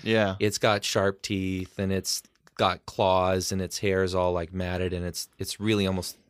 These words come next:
Speaker 2: black.
Speaker 1: Yeah.
Speaker 2: And it's, it's creepy looking. And the same thing, like, in the end scene when it's attacking, what it's, and the baby's room, it's really, like,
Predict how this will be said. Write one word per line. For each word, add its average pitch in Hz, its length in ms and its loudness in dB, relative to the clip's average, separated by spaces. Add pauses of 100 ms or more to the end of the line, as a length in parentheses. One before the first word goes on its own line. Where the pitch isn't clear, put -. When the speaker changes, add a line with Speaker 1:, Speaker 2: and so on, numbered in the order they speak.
(240)
Speaker 2:
black. 92 500 -4 (180)
Speaker 1:
Yeah. 101 260 2 (300)
Speaker 2:
And 101 140 2
it's, 95 280 -2
it's - 160 -4
creepy 113 300 -2
looking. 87 360 -6
And 90 140 -4
the 92 40 -4
same 101 280 -2
thing, 98 240 -2
like, 90 180 -4
in 92 100 -8
the 87 300 -8
end 98 240 -2
scene 95 480 -2
when 90 440 -4
it's 90 180 -10
attacking, 87 600 -8
what 90 200 -6
it's, - 260 -10 (280)
and 98 120 -2
the 92 40 -2
baby's 87 420 -2
room, 90 420 -4 (640)
it's 170 240 -4
really, 98 400 2 (160)
like, 90 260 -6